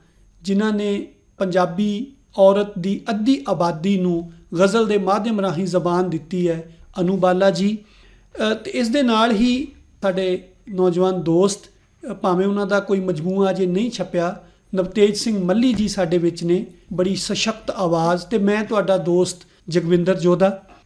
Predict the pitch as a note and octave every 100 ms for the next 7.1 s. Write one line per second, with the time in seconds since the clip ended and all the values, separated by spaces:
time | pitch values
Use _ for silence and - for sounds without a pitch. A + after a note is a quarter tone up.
0 | - G3+ G3+ B3+ B3+ A3+ B3+ C4+ - G3
1 | G3 A3+ A#3 C#4+ - - G#3+ G#3 G#3+ A3+
2 | F#3 G#3 A#3 A3+ G#3 F#3+ G3+ G#3 G#3 -
3 | - - F#3 G3+ G3+ A3+ G3 F3 G3 G3+
4 | G3+ G#3 - G#3+ G#3 G#3 - - - G#3
5 | G3 G#3 G#3 F#3+ F#3 F3+ F#3 F#3+ G3 G#3+
6 | G#3 G#3+ F#3+ F#3 F#3+ F#3 F#3 F3 F3 F#3
7 | G3